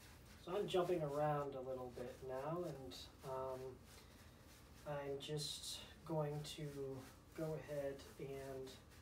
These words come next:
delete with a single sweep of my two inch brush that black circle that is up there in the corner. So sorry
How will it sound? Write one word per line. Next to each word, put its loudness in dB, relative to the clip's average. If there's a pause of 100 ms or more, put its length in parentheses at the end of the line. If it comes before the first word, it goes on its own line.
(420)
delete 4 (540)
with 2
a 2
single 6
sweep 6 (1000)
of -4
my 0
two 6
inch 2
brush 8 (140)
that 6 (1080)
black 2
circle 2 (600)
that 2
is 0
up -4
there 4
in -2
the -4
corner. -2 (220)
So -8 (320)
sorry 6